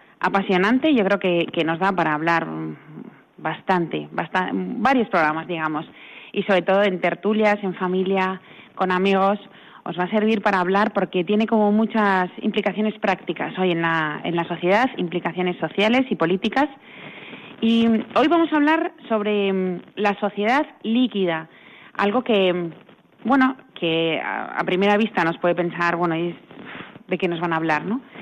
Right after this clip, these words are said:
Pero nos vamos a plantear durante este rato que vamos a estar juntos, exactamente una hora, nos vamos a, a plantear si aún en nuestra vida, eh, en nuestra familia, con nuestros amigos,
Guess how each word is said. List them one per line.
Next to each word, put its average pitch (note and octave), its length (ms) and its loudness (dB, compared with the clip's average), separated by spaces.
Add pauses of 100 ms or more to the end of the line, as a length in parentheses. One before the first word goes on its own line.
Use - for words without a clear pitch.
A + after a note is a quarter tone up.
(440)
Pero G3+ 460 4 (240)
nos G#3 120 0
vamos A#3 180 2
a D4+ 60 4
plantear C#4 440 4
durante G#3 320 2
este A3 180 0
rato B3 280 0
que F3 340 2
vamos F#3+ 180 -2
a - 20 -8
estar F#3+ 180 -2
juntos, A#3 480 2
exactamente F#3 520 -2
una F3 200 2
hora, A3 280 4 (300)
nos E3 100 -4
vamos F#3+ 200 2
a, G3 220 2
a F3+ 200 -2
plantear F#3 640 -2
si F#3 120 0
aún F#3+ 200 4
en A3 140 0
nuestra G3+ 340 0
vida, G3+ 360 2 (460)
eh, E3 220 -4
en D#3+ 560 -2
nuestra F#3 260 -2
familia, G3+ 540 2
con F#3 120 -2
nuestros E3+ 240 -4
amigos, G3 380 0